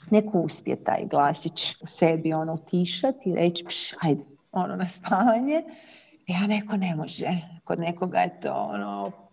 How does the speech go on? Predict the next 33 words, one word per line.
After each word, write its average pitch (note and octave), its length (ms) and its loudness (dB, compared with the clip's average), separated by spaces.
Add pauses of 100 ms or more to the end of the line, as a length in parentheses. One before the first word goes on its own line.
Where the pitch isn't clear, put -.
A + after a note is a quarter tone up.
preglasno F#3+ 800 2
i E3+ 60 -2
to F3+ 180 -2
dijete F#3 440 0
vrišti F3 500 -2
iznutra. D#3+ 720 -4
Pa E3 80 2
to G3+ 200 -4
neko A3 280 2
moje, F3+ 480 0
ono, E3+ 400 -4
malo F3 320 -2
dijete F3 460 0
u E3 100 -2
meni F3 360 0
je E3 80 -2
krenulo E3+ 520 -2
vrištat F#3 640 0 (260)
i F#3 140 0
ja E3+ 200 6
sam D3 360 -8
tu. D3+ 240 -6 (380)
Ja D3+ 360 4
hoću D#3+ 360 -2
van C#3+ 480 -2
i E3+ 120 -4
ja, D#3+ 300 -2
ne D#3 240 -10
znam, E3 520 -10 (160)
hoću F3 360 2
barem F3+ 480 2
dio F3+ 300 2
onog F3+ 440 -4